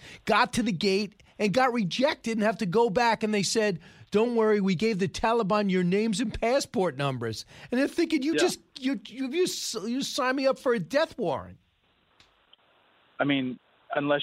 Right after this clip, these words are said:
Speaker 2: you're trusting the Taliban, you know, and that's just a horrible place to be considering who they've been. The pushback was so intense that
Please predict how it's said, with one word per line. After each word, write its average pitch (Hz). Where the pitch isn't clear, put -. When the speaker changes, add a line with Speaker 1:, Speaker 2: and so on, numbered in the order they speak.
Speaker 2:
you're 147
trusting 156
the 156
Taliban, 156
you 156
know, 147
and 143
that's 156
just 156
a 135
horrible 165
place 170
to 151
be 131
considering 127
who 131
they've 127
been. 120
The 156
pushback 151
was 147
so 247
intense 156
that 165